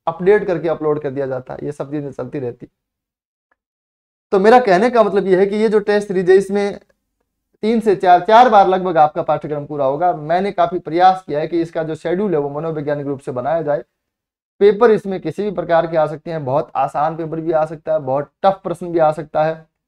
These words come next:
बहुत डिस्टर्ब पेपर भी आ सकता है। कई बार ऐसा भी होता है कि एक खास पोर्शन है, उसके प्रश्न ज़्यादा दे दिए, किसी खास के कम दे दिए।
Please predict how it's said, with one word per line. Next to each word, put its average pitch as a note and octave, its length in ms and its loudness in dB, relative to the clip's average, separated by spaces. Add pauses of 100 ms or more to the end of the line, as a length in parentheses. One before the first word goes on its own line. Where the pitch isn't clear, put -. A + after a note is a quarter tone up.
(400)
बहुत F3 280 4
डिस्टर्ब G#3 460 2
पेपर G#3 240 0
भी G3 120 -2
आ F#3 180 6
सकता F3 220 -6
है। E3+ 80 -2
कई F3+ 140 -2
बार F3+ 140 0
ऐसा F3 240 0
भी F#3+ 100 -4
होता E3+ 220 -2
है F3 120 0
कि E3+ 120 0
एक F3 180 -2
खास G3 360 4
पोर्शन F3 300 -2
है, E3 60 -4
उसके D#3+ 200 -6
प्रश्न E3 260 -12
ज़्यादा D3 260 2
दे E3 160 -4
दिए, E3 180 -2
किसी E3+ 240 -10
खास D#3+ 300 -2
के D#3+ 80 -10
कम E3+ 220 -8
दे D#3 120 -6
दिए। D#3 220 -6